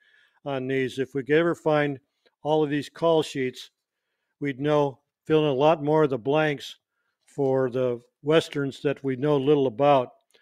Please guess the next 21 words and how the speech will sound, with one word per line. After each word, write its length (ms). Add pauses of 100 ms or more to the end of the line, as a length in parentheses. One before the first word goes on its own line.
(140)
I've 140
also 320
got 280
one 220
for 160
Captain 480
Apache, 640 (800)
and 260
from 200
this 200
one 200
I 100
was 220
able 240
to 100
find 400
out 240
who 140
played 460 (360)
the, 340
uh, 160